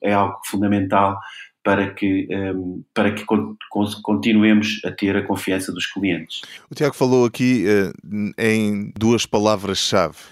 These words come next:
Speaker 2: a mudança e pessoas. As pessoas que trabalham dentro da organização também sentem essa preocupação e essa necessidade de mudança? E a,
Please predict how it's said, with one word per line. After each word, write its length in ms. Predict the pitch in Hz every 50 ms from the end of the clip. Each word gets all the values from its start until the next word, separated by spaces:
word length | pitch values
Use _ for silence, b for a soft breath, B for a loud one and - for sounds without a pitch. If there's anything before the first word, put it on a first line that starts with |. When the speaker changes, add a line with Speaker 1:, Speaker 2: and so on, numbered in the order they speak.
| - _ _
Speaker 2:
a 360 | - 101 101 101 95 87 85
mudança 680 | 90 92 95 98 98 110 120 131 135 - - 160 151 147 b b b b b b _ _
e 100 | - 123
pessoas. 720 | 117 - - - - - 110 95 87 78 76 78 - - b b b b b b _ _ _
As 140 | - 113 -
pessoas 320 | - - 143 143 143 -
que 120 | - - -
trabalham 600 | - 123 120 113 120 117 117 113 113 110 110 107
dentro 400 | 98 98 117 120 113 - 113 95
da 80 | 104
organização 840 | 104 101 101 104 104 104 98 92 98 - - - 107 101 101 98 101 - - - - 117 _
também 400 | - 117 107 101 98 110 107 104
sentem 680 | 98 - - - 117 110 107 101 - 113 104 101 101 101
essa 500 | 101 101 95 - - - 104 98 95 - - _ -
preocupação 640 | - 110 104 95 - - - 101 92 - - 104 104
e 60 | 101
essa 200 | 101 95 - 110
necessidade 540 | 101 101 95 - - - 104 101 101 95 92
de 60 | 98
mudança? 340 | 98 92 104 107 107 - 117 B B B B B
E 120 | 113 123
a, 40 | 135